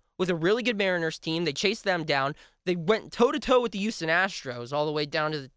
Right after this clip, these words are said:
the end of the regular season, and they were able to do it because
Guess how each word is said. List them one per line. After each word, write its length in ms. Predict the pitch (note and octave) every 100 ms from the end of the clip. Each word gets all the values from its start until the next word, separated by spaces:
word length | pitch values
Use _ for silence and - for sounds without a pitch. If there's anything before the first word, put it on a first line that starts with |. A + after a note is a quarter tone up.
| -
the 120 | E3+
end 140 | F3
of 60 | G3
the 60 | E3+
regular 340 | E3+ D#3 D3
season, 400 | - F#3 C#3+ A#2+ - _
and 100 | C#4
they 60 | D4+
were 80 | D4
able 160 | C#4
to 80 | C4
do 160 | G#3+ C#4
it 120 | A3+
because 380 | G3 - A#3